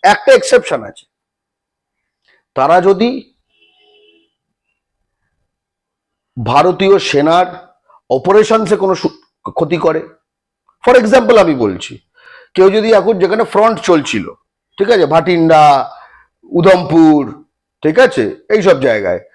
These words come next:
সেখানে যদি দল বেঁধে নিয়ে গিয়ে বলতো, "যুদ্ধ নয়, শান্তি চাই, যুদ্ধ নয়, শান্তি চাই," তো তখন তো তাদের,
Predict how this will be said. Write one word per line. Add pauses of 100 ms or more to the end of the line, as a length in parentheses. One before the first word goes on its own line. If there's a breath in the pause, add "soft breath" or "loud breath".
(260 soft breath)
সেখানে
যদি
দল
বেঁধে
নিয়ে
গিয়ে
বলতো,
"যুদ্ধ
নয়,
শান্তি
চাই,
যুদ্ধ
নয়,
শান্তি
চাই,"
তো
তখন
তো
তাদের,